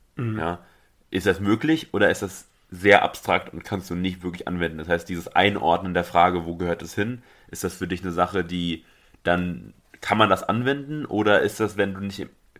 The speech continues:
Speaker 2: den Anfang, von Anfang an, sag ich mal, eine, eine klitzekleine Idee hast, dass du aufgeschmissen bist?
Speaker 1: Ähm, also was bei mir jetzt vielleicht vergleichbar war, ich hab angefangen, das einzuordnen und dann wurde das relativ schnell abgegeben,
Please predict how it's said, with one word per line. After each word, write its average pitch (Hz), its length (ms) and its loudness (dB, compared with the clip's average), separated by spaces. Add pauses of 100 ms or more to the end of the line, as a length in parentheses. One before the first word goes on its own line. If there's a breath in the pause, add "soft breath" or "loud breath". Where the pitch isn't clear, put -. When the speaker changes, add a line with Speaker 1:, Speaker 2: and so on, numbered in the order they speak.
Speaker 2:
den 92 120 0
Anfang, 110 380 0
von 113 100 0
Anfang 104 320 -2
an, 101 200 0
sag 98 80 -2
ich 98 100 -6
mal, 98 120 -2
eine, 90 160 -4 (200)
eine 87 280 -2
klitzekleine 101 500 -4
Idee 98 280 -2
hast, 101 220 -4 (240 loud breath)
dass 92 140 -6
du - 80 -2
aufgeschmissen 90 540 -6
bist? - 220 -18 (880 loud breath)
Speaker 1:
Ähm, 113 360 0
also 120 180 -6 (300)
was - 340 -6
bei 117 120 0
mir 117 200 0
jetzt 139 420 -4 (120)
vielleicht - 320 -8
vergleichbar 127 560 -2
war, 120 300 -2 (300 loud breath)
ich - 180 -8
hab - 220 -2
angefangen, 139 340 0
das 110 120 -6
einzuordnen 156 640 0
und - 240 -8
dann 123 180 2
wurde 127 140 0
das 113 160 -6
relativ 120 440 0 (200)
schnell 104 320 -2
abgegeben, 165 680 -6